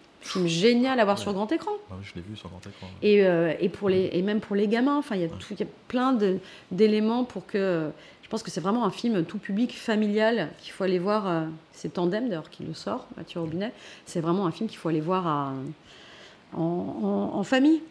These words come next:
Speaker 1: Et
Speaker 2: Ouais.
Speaker 1: qui peut, euh, ouais, qui,
Speaker 2: Ils ont
Speaker 1: qui
Speaker 2: fait un beau travail, euh.
Speaker 1: Ils ont fait un très, très beau travail de production value
Speaker 2: Mm.
Speaker 1: incroyable.
Speaker 2: Ouais. Parce que là, j'ai, enfin, je suis en, je suis en contact avec, euh,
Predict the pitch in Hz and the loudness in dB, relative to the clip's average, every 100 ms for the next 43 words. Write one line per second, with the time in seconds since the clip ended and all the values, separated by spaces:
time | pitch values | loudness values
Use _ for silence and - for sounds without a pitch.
0 | - 175 - 165 - 185 180 160 156 147 | -8 -6 -6 -10 -4 -2 0 0 0 -2
1 | 156 165 233 254 - 170 110 185 123 127 | -4 -4 -6 -6 -4 -2 0 0 0 -2
2 | - 107 107 95 90 90 208 214 202 180 | -4 -2 -4 -4 -4 -2 -2 -2 -2 -2
3 | - 277 269 220 208 214 196 185 196 180 | -2 -2 -2 -2 -2 -2 -4 -2 -2 0
4 | 170 165 202 175 - 180 180 208 190 190 | -2 -2 -6 -4 -2 0 0 0 -2 -2
5 | 190 196 214 220 220 208 165 117 110 101 | -2 0 0 2 0 2 4 2 0 -4
6 | - 95 - 98 - 98 98 101 - 90 | -6 -6 -4 -6 -6 -8 -6 -8 -6 -10
7 | - 90 87 85 85 82 | -8 -6 -6 -6 -8 -10